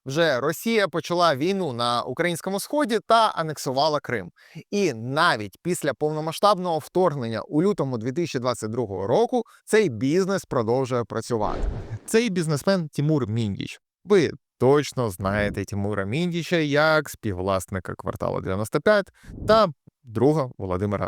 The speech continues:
Зеленського. За останні роки його вплив надзвичайно розширювався на велику кількість сфер в країні, від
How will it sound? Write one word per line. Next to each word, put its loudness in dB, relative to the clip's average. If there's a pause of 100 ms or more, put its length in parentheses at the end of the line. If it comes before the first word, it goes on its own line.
Зеленського. -4 (340)
За 0
останні 2
роки 2
його 2
вплив 0 (240)
надзвичайно -2
розширювався -6 (320)
на 2
велику 0
кількість -4
сфер 2
в -2
країні, 0
від -2